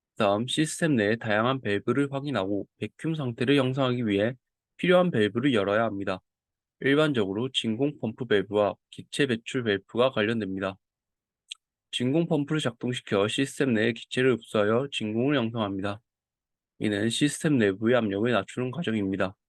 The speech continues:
다음 펌프가 작동하면서 시스템 내 압력을 모니터링하여 안정적인 진공 상태에 도달했는지 확인합니다. 이를 위해 진공 게이지나 진공 컨트롤러를 사용할 수 있습니다. 다음 안정적인 진공 상태에 도달했다면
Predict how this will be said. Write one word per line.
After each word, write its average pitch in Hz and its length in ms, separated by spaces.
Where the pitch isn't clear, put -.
다음 101 300
펌프가 151 400
작동하면서 117 640
시스템 135 460
내 110 120
압력을 107 400
모니터링하여 104 840
안정적인 107 560
진공 110 340
상태에 110 320
도달했는지 110 480
확인합니다. 113 600
이를 139 240
위해 107 260
진공 123 400
게이지나 110 540
진공 117 360
컨트롤러를 113 640
사용할 135 320
수 131 140
있습니다. 92 460
다음 113 360
안정적인 120 540
진공 117 320
상태에 123 320
도달했다면 104 680